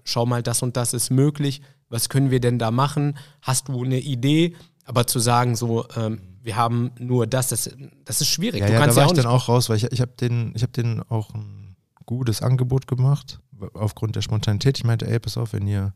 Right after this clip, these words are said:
Speaker 2: bereit seid, Summe X zu zahlen, wär ich dabei.“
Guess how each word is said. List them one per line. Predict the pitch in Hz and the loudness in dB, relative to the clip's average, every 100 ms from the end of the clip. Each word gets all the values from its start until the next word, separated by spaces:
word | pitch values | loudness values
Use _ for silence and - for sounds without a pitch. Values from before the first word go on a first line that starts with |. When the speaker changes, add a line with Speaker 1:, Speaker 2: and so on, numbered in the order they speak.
| _ | _
Speaker 2:
bereit | - 107 104 | -6 -4 -2
seid, | 104 104 | -4 -4
Summe | - 107 | -4 -4
X | 110 - | -4 -4
zu | |
zahlen, | 104 - 113 110 110 _ _ _ _ _ _ - | -4 0 2 2 -2 _ _ _ _ _ _ 0
wär | 107 | 2
ich | - | 2
dabei.“ | 95 98 107 156 | 2 2 2 0